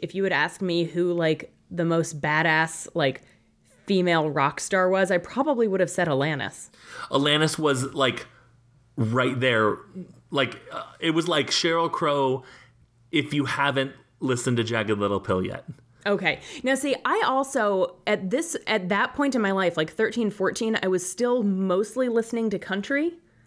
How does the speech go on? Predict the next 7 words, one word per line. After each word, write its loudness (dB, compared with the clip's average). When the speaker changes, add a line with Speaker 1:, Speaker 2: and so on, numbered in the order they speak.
Speaker 2:
Right. 0
Speaker 1:
And 2
whatever 0
C -6
Ds 0
I 2
had. 0